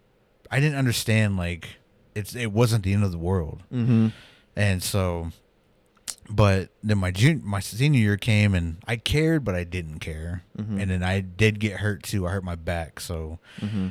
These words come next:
Speaker 1: I was like, "Man, I, I think I'm just injury prone," you know?
Speaker 2: Mm-hmm.
Speaker 1: And so I just kinda had to accept the fact that I probably wasn't gonna get an offer,
Speaker 2: Mm-hmm.
Speaker 1: and then I had no idea what I was doing after high school,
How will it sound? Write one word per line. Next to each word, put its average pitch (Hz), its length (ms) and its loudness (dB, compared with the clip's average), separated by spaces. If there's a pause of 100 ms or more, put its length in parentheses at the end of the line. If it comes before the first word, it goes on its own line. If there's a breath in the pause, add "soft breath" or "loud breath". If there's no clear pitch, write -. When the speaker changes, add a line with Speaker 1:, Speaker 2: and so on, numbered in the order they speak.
(120)
Speaker 1:
I 98 120 0
was 95 180 2
like, 85 160 -4
"Man, 101 280 4
I, 101 160 2
I - 40 -8
think - 220 -4
I'm 85 100 -2
just 82 220 -4
injury 95 360 0
prone," 87 460 -2 (160)
you 85 100 -4
know? - 140 4
Speaker 2:
Mm-hmm. 98 360 0
Speaker 1:
And 95 100 -2
so 98 160 2
I 92 100 4
just 101 200 -2
kinda 101 220 2
had 95 200 0
to 85 340 -2
accept 123 560 -2
the 101 60 -6
fact 104 480 0
that 85 300 -2 (720 loud breath)
I 90 80 -4
probably 101 340 -2
wasn't 98 340 0
gonna 98 200 2 (380)
get 104 220 0
an 113 140 0
offer, 95 560 -2 (200)
Speaker 2:
Mm-hmm. 98 220 0
Speaker 1:
and 95 140 2
then 87 280 0
I 87 100 -4
had 90 240 0
no 90 260 2
idea 98 320 2
what 92 220 0
I 87 40 -2
was 90 120 -4
doing 92 300 2
after 82 300 -8
high 82 160 -6
school, 82 480 -8